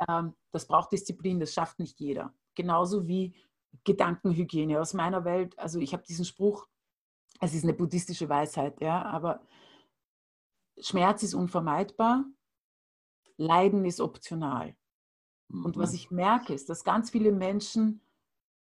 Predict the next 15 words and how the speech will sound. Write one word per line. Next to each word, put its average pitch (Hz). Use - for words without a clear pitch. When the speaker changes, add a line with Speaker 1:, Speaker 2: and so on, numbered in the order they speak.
Speaker 1:
zusätzlich 233
zu 196
dem 175
Schmerz, 185
den 196
ihnen 196
die 190
Trennung 190
verursacht, 226
Leiden 214
obendrauf 156
packen, -
ähm, 196
indem 202
sie 208